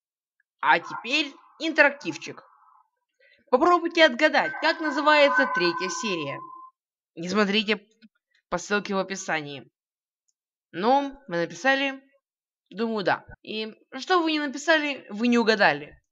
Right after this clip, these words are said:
Эта серия называется "Падение в яму". Как?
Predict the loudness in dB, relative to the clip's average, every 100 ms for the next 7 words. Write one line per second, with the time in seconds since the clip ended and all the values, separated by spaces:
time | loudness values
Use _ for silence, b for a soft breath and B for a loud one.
0 | _ _ _ -10 -8 -8 -4 -2 -2 -4
1 | -2 0 0 -4 -4 -4 -6 _ _ _
2 | _ _ _ _ _ 6 6 6 0 2
3 | 0 2 2 2 -2 -12 -18 _ _ _
4 | _ _ _ _ _ -4 0 2 0